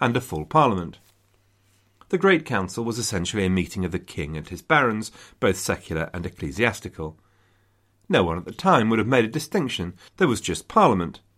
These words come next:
and sometimes you invited knights and burgesses of the towns as well. But let's today talk about a full Parliament. Right then, so the King sent out a whole lot of writs.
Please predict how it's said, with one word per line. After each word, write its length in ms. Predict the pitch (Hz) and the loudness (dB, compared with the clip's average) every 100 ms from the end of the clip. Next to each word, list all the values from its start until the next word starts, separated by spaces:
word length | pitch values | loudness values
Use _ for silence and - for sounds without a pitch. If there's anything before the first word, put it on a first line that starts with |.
| _ _ _ _ | _ _ _ _
and 140 | - 156 | -6 -2
sometimes 560 | 110 101 120 117 110 | 0 2 4 4 2
you 60 | 101 | 0
invited 440 | 92 92 90 95 | 0 0 -2 -4
knights 380 | 92 95 - - | -2 -2 -2 -6
and 160 | 90 80 | -8 -4
burgesses 480 | 90 78 80 98 98 | -4 -4 -6 -8 -8
of 80 | |
the 60 | 120 | -12
towns 400 | - 87 69 78 | -12 -12 -10 -12
as 120 | 87 | -8
well. 280 | 143 104 95 - - - _ _ _ | -4 -4 -6 -14 -20 -20 _ _ _
But 80 | 160 | 2
let's 220 | 185 202 | 4 2
today 360 | - 151 107 101 | 0 2 4 2
talk 320 | 98 98 87 | 0 -4 -4
about 180 | 80 71 | -8 -8
a 60 | 95 | -12
full 320 | - 143 104 | -4 -4 -4
Parliament. 560 | - 73 73 71 64 - _ _ _ _ _ _ _ _ _ _ _ _ _ _ _ _ _ _ | -6 -8 -8 -12 -16 -20 _ _ _ _ _ _ _ _ _ _ _ _ _ _ _ _ _ _
Right 180 | 165 123 | 2 2
then, 120 | 107 | 2
so 120 | 107 147 | 0 -2
the 80 | |
King 280 | 143 190 208 | 0 0 0
sent 220 | 185 123 | 0 -2
out 140 | 104 127 | -2 -4
a 60 | |
whole 180 | 104 95 | -2 -2
lot 100 | 82 | -2
of 140 | 69 67 | -4 0
writs. 380 | 156 - - | 0 -2 -12